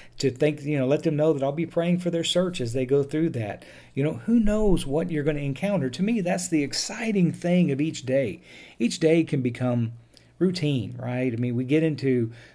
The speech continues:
Monday through Friday, we go to work, maybe more days than that. Uh, this day we do that, this day we do this. I mean, I'm a big creature of habit.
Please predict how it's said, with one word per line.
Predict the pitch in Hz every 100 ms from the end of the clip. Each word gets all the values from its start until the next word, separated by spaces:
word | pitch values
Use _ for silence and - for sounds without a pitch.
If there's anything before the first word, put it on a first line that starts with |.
| _
Monday | 113 131 143
through | 131 135
Friday, | 127 123 135
we | 131
go | 127
to | 131
work, | 117 139 143
maybe | 127 139 143
more | 135 135
days | 135 143 123
than | 123
that. | 123 127 151 147 - - - _
Uh, | 110 113 113
this | 110 143 -
day | 143
we | 147 139
do | 135
that, | 127 123 147 -
this | 139
day | - 139
we | 139
do | 127
this. | 120 127 147 -
I |
mean, | 131 165
I'm | 247
a | 220
big | 156 151
creature | - 165 165 151
of | 123
habit. | 135 175 - -